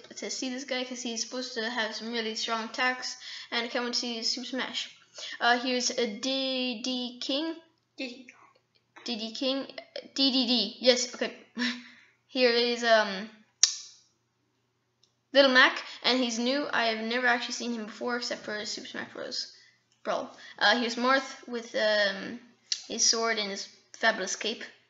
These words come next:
Speaker 1: Looking fabulous. And here's Sonic, Super Sonic. He's going in super,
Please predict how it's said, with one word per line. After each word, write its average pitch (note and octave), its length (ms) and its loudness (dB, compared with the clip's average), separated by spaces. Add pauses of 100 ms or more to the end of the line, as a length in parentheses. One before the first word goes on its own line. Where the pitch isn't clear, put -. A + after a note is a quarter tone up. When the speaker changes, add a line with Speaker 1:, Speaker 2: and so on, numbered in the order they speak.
(500)
Speaker 1:
Looking - 200 -10
fabulous. A3 580 -4 (260)
And B3 160 2
here's B3+ 160 4
Sonic, C#4+ 320 4
Super D4+ 300 2
Sonic. D4 320 0
He's C4 220 -4
going C#4+ 300 -2
in C#4 220 -4
super, - 420 0